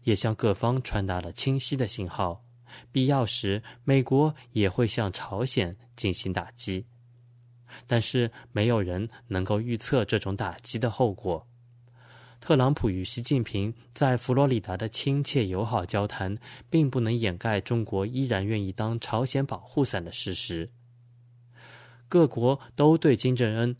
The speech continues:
拥有核武器感到非常焦虑，而中国对于美军可能直接推进到中国边境的场景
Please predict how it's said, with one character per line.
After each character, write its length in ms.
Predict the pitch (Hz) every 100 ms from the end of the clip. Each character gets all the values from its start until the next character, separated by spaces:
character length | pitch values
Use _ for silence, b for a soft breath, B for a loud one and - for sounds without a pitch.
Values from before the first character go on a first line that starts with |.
| -
拥 140 | 143
有 140 | 143 90
核 220 | - 110
武 160 | 98
器 420 | - - 123 95 98
感 160 | 95
到 140 | 85 85
非 260 | - 127
常 240 | 139 - 87
焦 200 | 95 87
虑， 260 | 90 85 - b b b b
而 280 | - 131 147 151
中 240 | 185 196
国 200 | 185 101
对 200 | 101 117
于 100 | 104
美 240 | 117 104 87 -
军 260 | 135 139
可 220 | 135 -
能 180 | 90 95
直 160 | - 104
接 200 | - 139
推 200 | - 147
进 200 | - 131
到 160 | 117
中 180 | 101 139
国 160 | 139 117
边 260 | 117 160
境 140 | 160 170
的 100 | 101
场 300 | - 98 92
景 260 | - 85